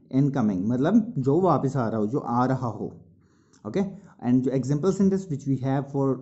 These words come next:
the word outgoing is the outgoing P M is an inspiration for all। तो जो पीएम हैं वो जा रहे हैं जो, वो हम सबके लिए बहुत ही inspiring हैं।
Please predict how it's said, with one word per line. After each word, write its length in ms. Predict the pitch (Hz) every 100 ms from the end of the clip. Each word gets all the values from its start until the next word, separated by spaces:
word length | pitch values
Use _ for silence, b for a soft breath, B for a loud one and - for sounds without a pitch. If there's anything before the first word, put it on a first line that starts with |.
| 135
the 100 | 127 110
word 280 | 139 151 107
outgoing 600 | 110 110 123 117 107 104 104 139
is 320 | 233 277 - b b b -
the 140 | 131 131
outgoing 540 | 151 196 190 233 247 254
P 140 | 202 196 214
M 120 | 110 85 - - -
is 240 | 147 139 113
an 200 | 127 208 160
inspiration 720 | 151 139 - 127 127 156 165
for 160 | 160 151 -
all। 240 | 156 110 - - b b b
तो 60 | 202
जो 180 | 190 269 - - 165 156 - -
पीएम 320 | 185 220 208
हैं 200 | 160 202
वो 120 | 175 196 147
जा 200 | 170 180
रहे 220 | 170 139
हैं 220 | 123 117 110
जो, 180 | 113 185 - B B 156
वो 60 | 170
हम 180 | 208 208
सबके 400 | 208 170 233 226
लिए 500 | 185 147 180 440 - B B B -
बहुत 640 | 127 143 135 165 196 160
ही 100 | 175
inspiring 840 | 247 - 185 170 170 160 143 156 165
हैं। 240 | 160 139